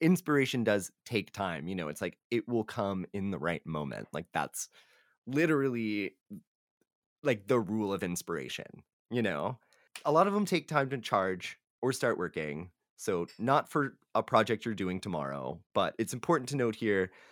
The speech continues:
that while we are getting our creative juices flowing and, like, getting those good ideas, like, creating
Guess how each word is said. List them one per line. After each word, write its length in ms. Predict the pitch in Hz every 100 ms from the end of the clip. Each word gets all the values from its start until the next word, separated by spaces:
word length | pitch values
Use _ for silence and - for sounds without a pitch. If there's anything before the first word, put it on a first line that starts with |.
| -
that 160 | 95 -
while 420 | 90 104 127 139
we 120 | 139
are 140 | 131 117
getting 280 | 117 107
our 100 | 104
creative 340 | 101 101 92 92
juices 340 | 92 85 78
flowing 540 | - 85 85 78 80 -
and, 160 | 92 82
like, 280 | 76 - _ _ _ _ -
getting 300 | 127 135 123
those 200 | 110 -
good 200 | 101 87
ideas, 540 | 87 82 76 73 76
like, 140 | 78 -
creating 440 | - 98 95 95